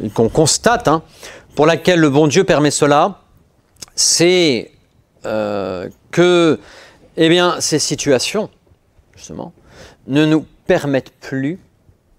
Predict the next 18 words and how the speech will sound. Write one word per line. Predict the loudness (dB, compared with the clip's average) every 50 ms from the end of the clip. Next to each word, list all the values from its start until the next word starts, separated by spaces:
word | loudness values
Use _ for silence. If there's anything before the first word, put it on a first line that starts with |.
| _ _ _ _ _ _ _ _ _ _
d'être | -4 -2 0 0 0 -2 -8 -16 -20 -20 _ -16
des | -12 -10 -10
chrétiens | -10 -8 -10 -12 -10 -10 -10 -10 -10 -10 -12 -16 _ _ _ _ _
à | -10 -8
demi. | -6 -6 -8 -8 -10 -14 -16 _ _ _ _ _ _ _ _ _ _ _ _ _ _ _ _ _ _ _ _ _ _ _ _ _ _ _ _ _ _ _ _ _ _ _ _ _ _ _ _ _ _ _ -12
Si | -10 -4 0
on | 2 4
veut | 4 4 4
vivre | 4 2 2 2 2 2
en | 2 0
vérité | 0 -2 -2 -2 -2 -2 -4 -8 -6 -8 -8 -8 -8 -12 _ _ _ _ _ _ _ _ _ _ _ _ _ _ _ _ _ _ -16
cette | -10 -2 -2 -2 -2 -2
fidélité | -4 -4 -2 0 0 0 0 -2 -4 -4 -2 -2
au | -2
Christ, | -4 -6 -10 -10 -10 -8 -10 -12 -14 -14 -16 -18 -18 -20 _ _ _ -20 -20 -20 _ _ _ _ -20 _
cet | -4 -2 -2 -2 -2 0 2
obsequium | 2 2 2 0 -2 -2 -4 -2 -2 -2 0 0 -2 -2
fidei, | -4 -6 -8 -6 -4 -4 -4 -4 -6